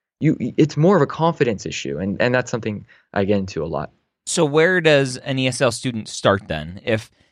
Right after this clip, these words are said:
Speaker 2: if they can read Facebook, obviously they're on Facebook posting these comments to me. W-,
Speaker 1: Mm-hmm.
Speaker 2: where should an E S L student start to, to start building that confidence?
Speaker 1: A practice, daily practice, because when you're practicing something every day,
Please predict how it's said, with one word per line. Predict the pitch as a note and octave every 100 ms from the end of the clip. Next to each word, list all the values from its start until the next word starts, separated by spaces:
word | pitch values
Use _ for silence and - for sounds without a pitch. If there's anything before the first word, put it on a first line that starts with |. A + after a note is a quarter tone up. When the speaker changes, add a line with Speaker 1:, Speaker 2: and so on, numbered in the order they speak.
| -
Speaker 2:
if | B2+ A2 -
they | - C#3+
can | D#3 D3
read | B2 C3 C3 B2+
Facebook, | B2+ B2 A#2 - A#2 B2
obviously | A#2 A#2+ B2 B2
they're | A2+
on | G2+ B2 A#2
Facebook | A#2+ A2+ - A#2 - -
posting | C#3+ C#3 B2+ A2+
these | A#2 A#2+
comments | C#3+ C3 A2 G#2 -
to | A2
me. | F#2+ F#2 G2 _ _ _ _ -
W-, | G#2+ A2+
Speaker 1:
Mm-hmm. | G#2+ G2+
Speaker 2:
where | A#2+ C3+ D3+
should | D#3 D3+ B2+
an | A#2
E | A2+
S | A2+ A2
L | F#2+
student | - A2 G2 -
start | - - G2+ G2+ _
to, | - G2 E2 -
to | - G2+
start | - G2 -
building | G2 G2+ F2+
that | D#2 -
confidence? | F2+ F#2 D#2+ C#2 F#2 - _ _ _ _ _ _ _ _ _
Speaker 1:
A | F2+
practice, | - A2 F#2+ G#2+ C#3 - - _ _ _ _
daily | - G2 G#2 A2
practice, | A2 - G2 - C#3+ D#3
because | - A#2+ B2+ A#2 A2
when | A#2+ A#2+
you're | A2+
practicing | - D3 - F3 F3
something | D3 D3 C3 B2
every | G#2+ G#2 F#2+
day, | F2+ F#2 A#2